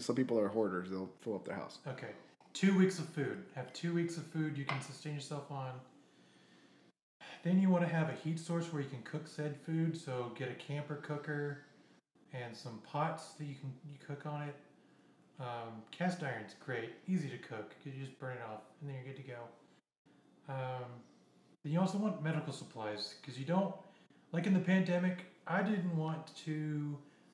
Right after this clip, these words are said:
Speaker 2: go to the hospital if I broke my finger.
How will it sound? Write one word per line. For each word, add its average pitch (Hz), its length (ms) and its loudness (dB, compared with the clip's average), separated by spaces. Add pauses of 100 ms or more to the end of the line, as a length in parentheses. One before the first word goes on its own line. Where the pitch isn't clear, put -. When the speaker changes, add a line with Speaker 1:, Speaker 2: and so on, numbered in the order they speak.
(340)
Speaker 2:
go 135 300 2
to 135 180 -8 (200)
the 123 180 -6
hospital 117 680 0
if 117 60 -8
I 110 40 -6
broke 127 260 -8
my 135 100 -2
finger. 131 420 -4